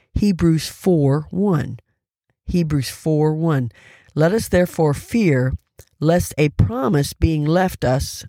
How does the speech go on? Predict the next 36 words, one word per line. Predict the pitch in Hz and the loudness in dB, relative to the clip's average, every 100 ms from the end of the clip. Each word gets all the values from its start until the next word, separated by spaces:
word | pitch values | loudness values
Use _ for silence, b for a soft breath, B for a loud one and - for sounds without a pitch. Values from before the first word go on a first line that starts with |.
| - | -8
of | 135 - | -6 -4
entering | 156 185 190 180 - | 0 2 2 0 -2
into | 151 160 175 | -2 -2 -2
his | 170 165 | -2 -4
rest, | 143 143 123 120 - - - b b b b b | -2 0 0 -4 -12 -16 -20 b b b b b
any | 165 190 | 2 2
of | 180 | 2
you | 180 175 | 2 2
should | - 143 | 0 -4
seem | - - 170 160 | -4 -2 0 0
to | 143 | -2
come | - 143 135 | -2 -2 -2
short | - 147 123 | -2 -2 -2
of | 120 | -4
it." | - - _ _ _ _ _ _ _ _ _ _ _ _ _ | -10 -14 _ _ _ _ _ _ _ _ _ _ _ _ _
Some | - - 220 | -2 2 2
of | 320 | 2
us | - 135 - - _ _ | 0 0 -2 -10 _ _
come | - 156 | -2 0
short | 131 - 262 247 | 0 0 0 0
of | - 120 | -2 -2
coming | 143 139 127 | -2 0 2
into | 127 - 120 | 0 0 -2
his | 113 - | -2 -4
rest. | 117 107 - - - | -4 -4 -6 -14 -8
That's | - 143 - | -2 -2 0
what | 147 123 | -2 0
Hebrews | 147 139 131 120 | 0 2 0 -2
four | - 135 | -2 -2
one | 117 143 247 | 0 0 -2
says. | - - 113 - - b b b b b b b | -2 0 -2 -4 -12 b b b b b b b
And | 170 160 | 0 2
that's | 165 359 - | 2 0 -2
why | 156 139 | 0 0
we | 175 180 170 | 0 0 0
don't | 147 165 165 | 2 0 0